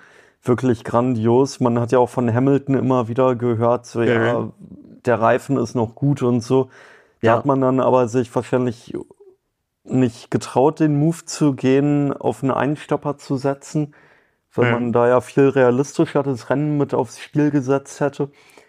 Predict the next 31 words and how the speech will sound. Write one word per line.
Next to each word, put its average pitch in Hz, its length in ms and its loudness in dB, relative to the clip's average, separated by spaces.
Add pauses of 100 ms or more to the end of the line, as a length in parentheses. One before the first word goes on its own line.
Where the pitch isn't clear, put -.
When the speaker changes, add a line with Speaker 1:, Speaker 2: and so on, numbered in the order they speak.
(300)
Speaker 1:
Aber 123 280 2
Speaker 2:
Ja. 110 100 0
Speaker 1:
dann, 147 420 -2 (340)
dass 127 280 0
Russell 143 380 2
gesagt 135 420 0
hat, 131 160 -4
"Nee, 131 280 2
wir 127 140 0
ziehen 151 280 -2
das 135 180 0
jetzt 120 320 -6
durch", 135 300 2
und 117 120 -2
es 113 200 -4
wirklich 131 340 -4
geschafft - 420 -8
hat, 120 160 -4
dies-, 107 340 -10
diesen 120 380 -4
Reifen 120 480 -2
über 120 360 0 (600)
vierunddreißig 143 1000 0
Runden 123 380 0
ist - 220 -8
er 117 80 2
mit 110 220 0
dem 107 140 0
Reifen 107 400 -4
gefahren, 104 340 -4
ja. 113 200 -2